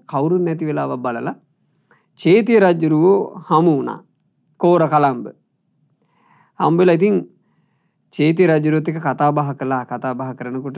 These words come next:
කිව්වා චේතිය රජුරුවන්ට, "රජතුමනි බලන්නකෝ ඉතින් මගේ අයියන්ඩීනේ ඔය කපිල බ්‍රාහ්මණ."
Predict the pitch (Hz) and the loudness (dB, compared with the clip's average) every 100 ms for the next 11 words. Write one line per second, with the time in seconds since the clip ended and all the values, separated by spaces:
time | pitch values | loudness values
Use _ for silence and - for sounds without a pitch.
0 | 135 123 127 143 135 120 - 120 131 120 | -10 -10 -10 -8 -8 -12 -12 -10 -8 -10
1 | 117 131 131 131 131 175 - _ _ _ | -10 -8 -8 -8 -8 -10 -12 _ _ _
2 | _ _ _ _ - 123 120 127 135 131 | _ _ _ _ -8 -6 -6 -4 -4 -4
3 | 120 127 127 135 123 135 143 - _ _ | -6 -8 -8 -8 -8 -8 -8 -14 _ _
4 | - 127 123 135 117 127 135 135 143 156 | -10 -8 -4 -4 -2 -4 -2 -2 -2 0
5 | 147 139 143 - _ _ 123 135 131 131 | -2 -4 -6 -12 _ _ -12 -8 -6 -6
6 | 135 139 - 277 | -6 -8 -12 -14